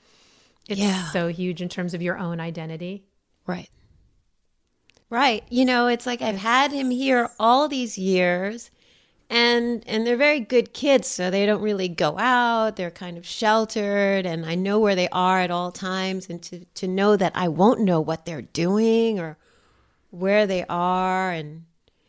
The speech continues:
Speaker 2: just things you take for granted that I'm actually appreciating, like even doing the laundry or the dishes or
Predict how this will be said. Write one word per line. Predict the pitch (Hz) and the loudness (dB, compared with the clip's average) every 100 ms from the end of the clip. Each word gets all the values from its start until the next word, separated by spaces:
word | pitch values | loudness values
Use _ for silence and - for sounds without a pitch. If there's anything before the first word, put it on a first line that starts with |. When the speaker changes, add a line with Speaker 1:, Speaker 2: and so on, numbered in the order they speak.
| _ | _
Speaker 2:
just | 240 247 - | -4 -4 -2
things | 240 254 | 0 2
you | 247 | 0
take | 226 202 | -2 -4
for | - | -2
granted | 185 190 185 196 202 185 | 2 4 4 4 0 0
that | 180 175 | 2 2
I'm | 170 170 | 2 0
actually | 175 - - 175 | 0 -2 -2 0
appreciating, | 175 - 190 175 180 170 170 170 170 175 - - _ _ - | 0 2 2 2 2 4 4 2 0 -4 -10 -20 _ _ -12
like | 165 - | -12 -6
even | 185 175 170 | -4 -4 -4
doing | 165 156 156 156 151 | -6 -8 -10 -14 -14
the | 156 | -10
laundry | 165 214 220 214 208 196 185 185 180 | -2 2 2 2 0 0 0 0 -2
or | 156 151 151 151 | -4 -6 -8 -8
the | 170 | -8
dishes | 170 - 214 - 202 196 196 185 175 | -4 4 4 4 2 4 4 2 0
or | 170 147 143 | -4 -8 -10